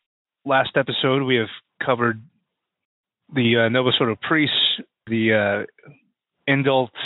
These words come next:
and Latin Massism, issues of obedience, and, uh, the practical steps of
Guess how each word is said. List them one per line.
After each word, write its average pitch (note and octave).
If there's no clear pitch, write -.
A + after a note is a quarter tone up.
and A2
Latin A#2+
Massism, B2
issues C#3
of B2
obedience, A#2+
and, G#2+
uh, A2
the G#2+
practical A#2+
steps A2+
of G#2+